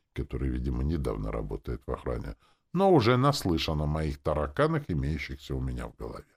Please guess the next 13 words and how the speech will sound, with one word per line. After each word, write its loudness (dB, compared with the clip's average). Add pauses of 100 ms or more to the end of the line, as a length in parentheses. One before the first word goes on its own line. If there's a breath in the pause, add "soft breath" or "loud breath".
(760)
«Только 6
давай 10
побыстрее, 4
мне 0
ещё -2
не -2
хватало, 2
чтобы 0
эта -2
толпа 0
мне 0
всё -4
испортила. -12